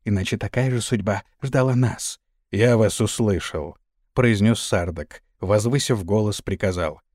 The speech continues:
«Идите на левый фланг и оказывайте воинам поддержку. Вы должны искупить свои промахи». «Повинуемся, господин»,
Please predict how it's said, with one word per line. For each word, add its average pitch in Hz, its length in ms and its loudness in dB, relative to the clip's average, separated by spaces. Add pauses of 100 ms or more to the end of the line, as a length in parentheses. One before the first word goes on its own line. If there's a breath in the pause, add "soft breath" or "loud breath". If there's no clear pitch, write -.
(340)
«Идите 135 440 4
на 120 140 6
левый 110 260 4
фланг 117 600 -2 (280)
и 107 60 0
оказывайте 131 640 4
воинам 113 440 6
поддержку. 101 760 -2 (540)
Вы 104 200 -2
должны 110 420 4
искупить 117 640 0
свои 85 300 -4
промахи». 87 720 -4 (480)
«Повинуемся, 131 720 6
господин», 98 600 -2